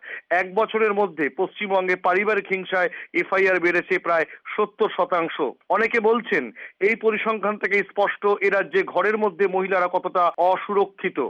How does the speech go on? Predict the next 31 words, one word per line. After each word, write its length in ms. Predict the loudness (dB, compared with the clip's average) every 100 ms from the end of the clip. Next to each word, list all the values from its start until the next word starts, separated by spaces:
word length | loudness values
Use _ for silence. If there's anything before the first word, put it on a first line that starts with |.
| -6 -18 -12 -2
রাজ্য 320 | 0 0 0
মহিলা 360 | 2 2 2 0
কমিশনের 480 | -2 -4 -2 -2 0
চেয়ারপারসনের 640 | -2 0 -4 -4 -4 -2
মতে, 260 | 0 0 0
এটা 280 | 0 -2 -4
ঠিক 400 | -4 -6 -6 -2
যে 200 | -2 -2 -8 -18 -10
ঘরের 340 | -2 0 0
লোকের 300 | 0 0 0
মানসিকতা 580 | 2 0 -2 -4 -2 0
না 180 | 0 2
বদলালে 520 | 2 0 0 2 2 -2 -10 0
এই 200 | 0 2
ছবি 320 | 0 0 -2
পাল্টাবে 500 | 0 0 0 0 0
না। 200 | 0 -2 _ -2
তবে 200 | 0 0 0
সেই 100 | 0
সঙ্গে 280 | 0 0 0
মহিলাদেরও 640 | 0 0 0 0 2 2
সচেতন 400 | 0 -4 -2 0
হতে 220 | 0 2
হবে। 320 | 2 2 0 0
রাজ্য 340 | -2 0 2 2
মহিলা 480 | 2 2 0 0 0
কমিশনের 460 | 0 -2 -2 -2 0
চেয়ারপারসন 640 | -2 0 -2 -2 -2 -2
লীলা 220 | 0 0 0 0
গঙ্গোপাধ্যায় 560 | 0 2 0 2 0
বলেছেন, 480 | 2 2 2 0 -2